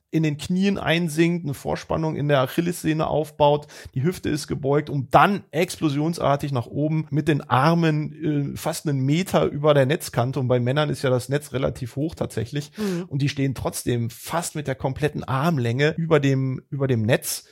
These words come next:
Speaker 1: zum Blocken. Und das ist schon echt großartige Sprungleistung. Die haben auch Sprunghöhen, ähm, von einem Meter, Meter zehn teilweise. Das ist Wahnsinn, was man durch Training in dieser explosiven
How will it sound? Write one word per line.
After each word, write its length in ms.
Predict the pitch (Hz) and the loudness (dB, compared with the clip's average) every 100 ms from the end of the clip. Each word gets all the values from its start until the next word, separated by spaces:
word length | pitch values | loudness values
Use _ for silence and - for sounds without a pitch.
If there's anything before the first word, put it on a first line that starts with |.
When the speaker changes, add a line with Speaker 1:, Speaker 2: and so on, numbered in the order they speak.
| _ | _
Speaker 1:
zum 260 | - 143 139 | -8 -4 2
Blocken. 440 | 127 - 170 156 | 2 2 -2 -4
Und 200 | 120 - | -6 -8
das 100 | - | -8
ist 160 | 135 110 | -8 -8
schon 380 | - 127 117 120 | -6 -4 -4 -4
echt 500 | 107 117 - - - | -4 -6 -8 -16 -14
großartige 800 | - 120 156 170 113 131 135 123 117 | -6 0 0 0 -2 -4 -2 -2 -4
Sprungleistung. 800 | - 135 147 110 104 117 139 | -6 -4 0 0 0 -2 -4
Die 120 | 117 117 | -2 -2
haben 120 | 101 | -2
auch 140 | 117 | -4
Sprunghöhen, 760 | - - 156 143 120 135 156 151 - - _ | -6 -4 -2 0 2 2 0 -4 -16 -20 _
ähm, 180 | 110 120 | -4 -2
von 220 | 113 131 131 | -2 -2 0
einem 100 | 127 | 2
Meter, 300 | 143 160 127 | 2 2 2
Meter 300 | 127 135 117 | 0 -2 -4
zehn 340 | - 135 156 | -2 0 0
teilweise. 600 | - 113 104 110 113 127 - - _ | 0 2 2 2 2 -2 -6 -20 _
Das 160 | - 110 | -10 -8
ist 160 | 104 | -2
Wahnsinn, 540 | 98 107 113 104 - - | 0 2 0 -2 -6 -10
was 200 | 107 - | -10 -6
man 160 | 117 117 | -4 -2
durch 220 | 113 - | -4 -8
Training 460 | - 90 120 160 147 | -6 0 2 2 0
in 160 | 127 | -2
dieser 480 | 120 120 120 117 113 | -2 0 2 2 -2
explosiven 840 | 123 - 131 117 131 156 160 156 | -6 -6 -6 -4 -4 0 0 -2